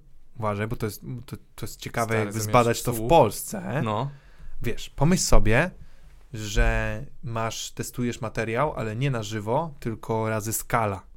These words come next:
Speaker 2: Aha.
Speaker 1: Bo pytasz ludzi, co o tym sądzą.
Speaker 2: No.
Speaker 1: To tempo zrobienia materiału rośnie,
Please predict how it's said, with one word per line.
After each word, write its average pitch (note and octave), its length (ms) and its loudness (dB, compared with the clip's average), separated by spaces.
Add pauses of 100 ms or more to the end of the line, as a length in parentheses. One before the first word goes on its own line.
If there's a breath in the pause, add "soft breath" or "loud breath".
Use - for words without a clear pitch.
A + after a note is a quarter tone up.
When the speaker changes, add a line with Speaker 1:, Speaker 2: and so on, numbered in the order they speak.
(760)
Speaker 2:
Aha. G#2+ 360 -8
Speaker 1:
Bo G#2+ 180 4
pytasz - 440 10
ludzi, G2+ 360 -4 (100)
co - 140 -4
o - 40 -8
tym - 180 -10
sądzą. G#2 360 -8 (260)
Speaker 2:
No. G#2 160 -8
Speaker 1:
To G#2 240 -4 (260)
tempo C3+ 400 8
zrobienia G#2 380 -2
materiału G#2 600 -4 (120)
rośnie, G#2+ 420 4